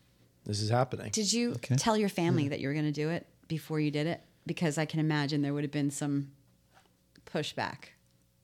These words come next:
Speaker 1: So I was, we were home and we were out, we
Speaker 3: <laughs> He's
Speaker 1: were
Speaker 3: already
Speaker 1: out to
Speaker 3: smiling.
Speaker 1: dinner.
Speaker 2: <laughs> He's smiling 'cause he knows.
Speaker 3: <laughs> This is probably a good
Speaker 2: Yeah.
Speaker 3: story.
Speaker 2: Yeah, tell the
Speaker 1: We were
Speaker 2: story.
Speaker 1: out to dinner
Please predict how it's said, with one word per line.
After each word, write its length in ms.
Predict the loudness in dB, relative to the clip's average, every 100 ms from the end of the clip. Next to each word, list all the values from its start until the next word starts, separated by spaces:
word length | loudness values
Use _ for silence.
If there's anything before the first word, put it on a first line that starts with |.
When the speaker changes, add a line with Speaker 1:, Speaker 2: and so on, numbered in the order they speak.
| _ _
Speaker 1:
So 600 | -4 8 10 12 10 8 2 _ _ _ _ 8
I 640 | 10 12 12 12 10 6 -4 -8 _ -20 -20 0
was, 520 | 6 8 8 6 2 -2 -12
we 240 | 0 8
were 100 | 8
home 720 | 8 6 8 8 8 4 0 -4 0 8
and 240 | 10 10
we 80 | 10
were 60 | 10
out, 380 | 10 8 6
we 100 | 8
Speaker 3:
<laughs> 0 |
He's 80 | 10
Speaker 1:
were 60 | 12
Speaker 3:
already 120 | 12
Speaker 1:
out 60 | 12
to 60 | 10
Speaker 3:
smiling. 120 | 10 10
Speaker 1:
dinner. 240 | 10 8 6 10
Speaker 2:
<laughs> 60 | 12 12
He's 240 | 10 8
smiling 460 | 10 10 12 10 12
'cause 200 | 12 12
he 80 | 12
knows. 260 | 8 12
Speaker 3:
<laughs> 0 |
This 140 | 12 12
is 100 | 12
probably 340 | 12 12 12
a 40 |
good 120 | 12 8
Speaker 2:
Yeah. 100 | 8
Speaker 3:
story. 320 | 6 6 6
Speaker 2:
Yeah, 280 | 4 4 2
tell 220 | 2 2
the 60 | 2
Speaker 1:
We 40 |
were 60 | 6
Speaker 2:
story. 240 | 12 12
Speaker 1:
out 240 | 12 10 6
to 60 |
dinner 560 | 6 10 12 12 10